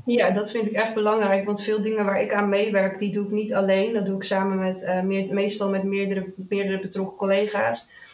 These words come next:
Ehm, en er zitten soms zulke mooie en goede dingen tussen dat ik dan echt denk: "Ja, dit is echt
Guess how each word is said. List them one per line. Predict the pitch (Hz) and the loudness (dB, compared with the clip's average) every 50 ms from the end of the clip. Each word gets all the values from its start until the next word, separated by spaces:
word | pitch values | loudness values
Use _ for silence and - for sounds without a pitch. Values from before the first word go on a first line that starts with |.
| - - _ _ - | -20 -20 _ _ -2
Ehm, | 196 190 185 185 185 185 196 | 0 2 4 4 4 2 2
en | 190 | 0
er | 185 185 | 0 0
zitten | 202 202 196 202 | -2 -4 -4 -6
soms | 196 - 202 202 196 | -4 -2 -2 -2 -2
zulke | - 220 233 226 208 208 | -2 -2 -2 -2 -2 0
mooie | 202 202 208 214 208 196 | 0 2 2 2 2 2
en | 196 196 | 0 -2
goede | - - 226 214 208 180 | -2 -4 -4 -2 -2 -2
dingen | - 202 214 226 214 - | -2 0 0 0 0 -2
tussen | - 185 180 - - | -2 -4 -4 -4 -4
dat | 185 180 180 | -4 -4 -4
ik | 190 175 | -4 -6
dan | 165 175 - | -6 -6 -6
echt | - 190 - | -6 -6 -6
denk: | 175 - - | -6 -8 -6
"Ja, | - - | -8 -8
dit | 190 190 196 - | -8 -8 -8 -8
is | 196 190 | -8 -8
echt | 185 190 | -8 -8